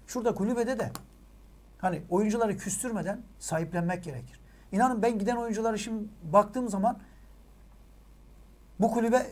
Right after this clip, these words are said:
faydası olacak oyuncular vardı. Gönderme kardeşim o zaman. Hem parasını ödemişsin. Gitmesin, dursun burada. Yani ben onu da anlamıyorum. Parasını verdiğin oyuncu rahat rahat gidebiliyor burada. O da var yani.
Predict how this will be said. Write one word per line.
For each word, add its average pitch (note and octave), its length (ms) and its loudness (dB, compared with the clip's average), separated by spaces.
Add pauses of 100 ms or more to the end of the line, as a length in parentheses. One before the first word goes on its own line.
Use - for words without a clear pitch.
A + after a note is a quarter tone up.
faydası A3+ 400 4
olacak B3 220 2
oyuncular B3+ 360 0
vardı. A3 280 4 (340)
Gönderme B3+ 420 4
kardeşim A3 420 -4
o F3 40 -4
zaman. F3 240 -4 (140)
Hem B3+ 140 2
parasını B3 380 4
ödemişsin. G#3+ 420 -4 (560)
Gitmesin, A#3 460 -2
dursun A3 340 0
burada. G#3 320 -2 (680)
Yani A3 220 8
ben A#3+ 100 6
onu C4 200 0
da B3+ 60 6
anlamıyorum. E3 460 0 (1160)
Parasını A#3 440 6
verdiğin A3 260 4
oyuncu G#3+ 460 0 (580)
rahat G#3+ 240 4
rahat F3+ 220 0
gidebiliyor G3 480 -2
burada. A#2+ 200 -12 (640)
O F#3+ 120 -2
da C4 100 6
var F#3+ 120 2
yani. A#2+ 220 -8